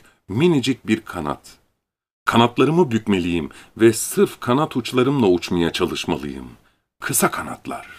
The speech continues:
Kapkara denizin üzerinde altı yüz metreye tırmandı. Başarısızlığı ya da ölümü bir an bile düşünmeden kanatlarını bedenine yapıştırdı. Yalnızca dar ve sivri kanat uçlarını rüzgara vererek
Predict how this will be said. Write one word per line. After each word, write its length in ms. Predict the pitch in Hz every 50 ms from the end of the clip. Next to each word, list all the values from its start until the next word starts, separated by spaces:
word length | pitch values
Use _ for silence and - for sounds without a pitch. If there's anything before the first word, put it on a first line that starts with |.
| - _ _ _ _ _ _ _ _ _ _ _ _ _ _ _ _ _ _ _ _ _ _ _ _ _ _ _
Kapkara 580 | - - 90 - - - - - - 82 90 -
denizin 360 | 87 82 82 80 78 85 82
üzerinde 760 | 78 73 69 82 76 78 76 76 73 73 78 90 95 95 90 80 - - _ -
altı 440 | 85 90 90 82 - - - -
yüz 260 | 143 110 95 90 76 85
metreye 460 | 78 76 - - - 73 71 71 67
tırmandı. 600 | - - - - - 62 - - - 58 - - - - - _ _ _ _ _ -
Başarısızlığı 800 | - 98 - 117 113 127 117 - 135 123 113 113 135 139 139
ya 180 | 135 120 123 120
da 100 | 131 -
ölümü 460 | - 120 117 120 120 127 127 110 -
bir 120 | - 175
an 200 | 160 139 131 123
bile 220 | 120 117 123 120 101
düşünmeden 760 | 110 107 - 170 151 131 120 110 107 127 139 156 160 151 - - - - -
kanatlarını 680 | - - 123 127 127 - - 131 123 127 127 131 123 101
bedenine 420 | 117 110 110 110 101 101 98 95 87
yapıştırdı. 680 | 80 76 - - - - - - 69 64 - - - - - _ _ _ _ -
Yalnızca 680 | 90 107 123 123 117 113 107 95 92 - 110 104 101 76 76
dar 280 | - 107 113 113 110 95
ve 100 | 101 101
sivri 400 | - - - 107 101 92 104 92
kanat 320 | - 101 98 98 - -
uçlarını 500 | 101 - - 101 98 90 98 98 92 80
rüzgara 440 | 85 98 90 - - 95 90 98 92
vererek 440 | 98 92 90 90 90 92 90 - -